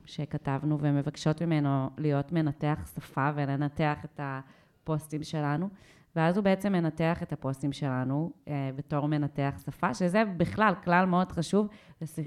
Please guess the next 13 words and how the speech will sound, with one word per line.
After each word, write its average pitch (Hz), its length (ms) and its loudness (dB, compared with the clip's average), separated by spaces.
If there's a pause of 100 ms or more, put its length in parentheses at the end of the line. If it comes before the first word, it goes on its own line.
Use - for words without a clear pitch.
לכל 240 300 0
שיחה 262 280 -2
עם 147 120 6
ה-chat 156 260 2
G 160 140 -2
P - 20 0
T. 208 220 -2 (260)
תגידו 156 360 0
לו 233 120 8
מי 226 160 4
אתן, 156 400 2 (680)
אה, 151 280 2
ו-, 147 80 0